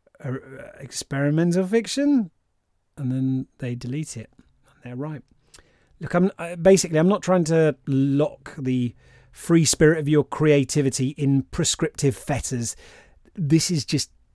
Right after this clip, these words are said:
one way you can experiment with working. Sometimes, especially if you're writing in the voice of a particular character, you know, who has a particular way of speaking, a particular voice,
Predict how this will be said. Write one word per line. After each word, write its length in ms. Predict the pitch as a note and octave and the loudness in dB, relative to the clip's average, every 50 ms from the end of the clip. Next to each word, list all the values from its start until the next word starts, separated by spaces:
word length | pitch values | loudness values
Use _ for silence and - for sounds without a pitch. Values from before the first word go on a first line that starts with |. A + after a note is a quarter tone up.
| _ _ _ _ _ _ _ | _ _ _ _ _ _ _
one 520 | - F#3 G3 A3+ F#3+ F3+ F3+ D#3+ D3+ D3+ D3 | -14 -12 -10 -8 -2 0 2 4 4 4 2
way 140 | C3+ C3 B2+ | 2 2 2
you 160 | C3 B2+ A#2+ | 2 0 0
can 160 | - C3 B2 | -2 -2 -6
experiment 480 | C3+ - - - C#3+ B2+ A#2+ B2+ C3+ C#3 | -4 -6 -6 -6 -4 -2 -2 -2 -2 -2
with 120 | D3+ D#3 | -4 0
working. 380 | G3+ B3+ C4 A3 - - C#3+ C3+ | 2 4 4 4 2 -2 -4 -2
Sometimes, 400 | - C4 C4 A3+ A#3 C4 B3+ B3 | 2 2 2 4 4 4 4 4
especially 380 | A3+ - - C4 - - C#4 | 2 2 2 2 2 2 0
if 80 | C4 - | 2 6
you're 100 | B3 G#3 | 6 6
writing 260 | F#3 G3 F3+ - F3+ | 8 6 4 4 4
in 60 | E3 | 2
the 60 | D#3 | 4
voice 220 | C3+ D3 D3+ - - | 6 4 4 4 2
of 80 | B2+ | -2
a 60 | C3+ A2+ | -2 -2
particular 600 | C#3 - - - D#3+ _ - - D3+ C#3+ C#3+ C3+ | -2 -4 -4 -6 -6 _ -4 -4 0 0 0 -2
character, 680 | - - F3+ A3+ C4+ D4+ A#3 - - - C3+ C3+ E3+ G#3 | -2 -2 2 2 2 2 0 -2 -4 -2 0 2 2 2
you 180 | G#3 F#3 F3+ | 2 2 0
know, 140 | D#3+ D3 D3 | 0 0 0
who 80 | D#3 D#3+ | 0 0
has 80 | C#3 | 0
a 100 | C3+ B2 | -2 -6
particular 640 | - - - _ - - B3 - _ - - G#3+ A3 | -8 -14 -16 _ -12 -12 -12 -12 _ -6 -2 0 2
way 200 | G#3 A3+ A#3 A#3 | 4 4 6 6
of 80 | G#3+ F#3 | 4 4
speaking, 560 | - - - D4+ E4 D#4+ - - G3 G3 G3 | 2 -4 -2 0 0 0 2 2 2 2 2
a 20 | F#3 | 0
particular 340 | - - A3+ G#3 A#3 A#3 | -4 -6 -6 -4 -2 -2
voice, 300 | A3+ A3+ D#4+ F#4 E4+ - | -2 0 0 0 0 -2